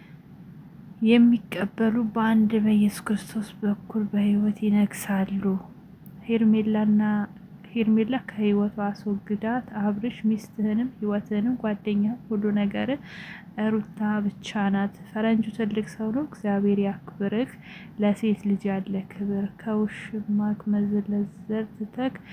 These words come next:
ሚስትህን አጥብቅ። አን-፣ ጌታን ነው የምልህ። በጣም ነው ደስ ያለኝ በዚህ ስቃውጥ ብትገቡት ሰይጣን ነው እንጂ በፍጹም ሰው አይደለም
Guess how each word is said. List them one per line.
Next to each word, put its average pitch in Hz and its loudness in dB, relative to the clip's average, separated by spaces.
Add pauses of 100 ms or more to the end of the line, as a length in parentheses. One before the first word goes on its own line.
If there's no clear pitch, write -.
(260)
ሚስትህን 214 2
አጥብቅ። 196 0 (540)
አን-፣ 208 4 (400)
ጌታን 220 2
ነው 214 8
የምልህ። 208 4 (120)
በጣም 202 -2
ነው 202 6
ደስ - -10
ያለኝ 196 2 (120)
በዚህ 202 -2
ስቃውጥ 202 -6 (280)
ብትገቡት 202 -4
ሰይጣን 202 -2
ነው 202 4
እንጂ 202 4 (180)
በፍጹም 208 -6
ሰው 220 -4 (100)
አይደለም 196 -2